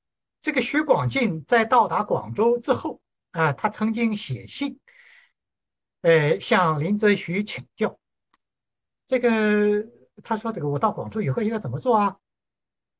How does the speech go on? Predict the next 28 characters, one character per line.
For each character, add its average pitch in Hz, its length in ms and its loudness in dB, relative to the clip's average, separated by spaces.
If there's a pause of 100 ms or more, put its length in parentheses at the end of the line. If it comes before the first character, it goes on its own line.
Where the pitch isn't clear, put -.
(140)
林 202 220 -2
则 262 100 4
徐 226 200 -2
在 220 140 0
回 185 180 -4
信 185 160 -4
当 165 180 -2
中 160 160 -4
就 - 120 -8
给 120 100 -12
他 127 100 -6
讲， - 180 -14 (1300)
他 151 120 -10
说 165 180 -6 (240)
：“哎 151 200 -4
呀， - 240 -12
他 - 100 -12
说 202 140 -16
其 240 160 -8
实 233 100 -8
也 143 140 -4
没 160 180 2
有 160 360 -2
太 - 180 -6
多 180 140 -10
的 135 120 -2
诀 117 280 -8
窍 - 260 -8